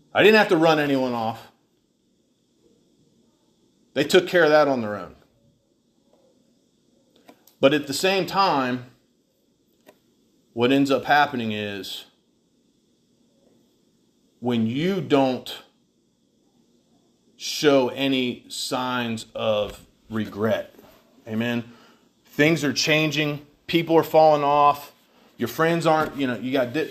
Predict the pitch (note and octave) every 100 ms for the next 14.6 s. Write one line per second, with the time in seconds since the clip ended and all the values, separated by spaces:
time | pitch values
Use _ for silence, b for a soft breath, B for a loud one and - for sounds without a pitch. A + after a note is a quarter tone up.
0 | C3+ D3 - B2+ - E3+ F3+ F3 E3+ D#3
1 | E3 D#3+ D#3 D3+ D3 D3+ D3 C#3+ - _
2 | _ C3 A#2+ A#2+ E3 E3+ D#3 E3+ D#3 D3+
3 | D#3 D3 C3 _ _ _ _ _ _ -
4 | A2+ C3 F3 A3 A3 D#3 F3+ F3 C#3+ B2+
5 | D3+ C#3+ C3+ C3 C3+ C3 A#2+ A2 - A#2+
6 | A2 G#2 G#2+ F2 - _ _ _ _ _
7 | _ _ _ _ _ _ _ _ _ _
8 | _ _ _ - G2+ G#2 A#2 D#3 - E3
9 | D#3+ D3 B2+ C3 C#3+ A2+ A2+ A2+ A#2 G#2
10 | - - _ _ _ _ _ _ _ _
11 | _ _ _ _ _ _ A#2 A#2+ A#2 A#2+
12 | A#2 A2+ F#2 - _ _ _ _ _ _
13 | _ G#2 A#2 B2 B2+ A2 A2+ A2+ G2+ -
14 | A#2 A2 G#2 G#2 F2+ E2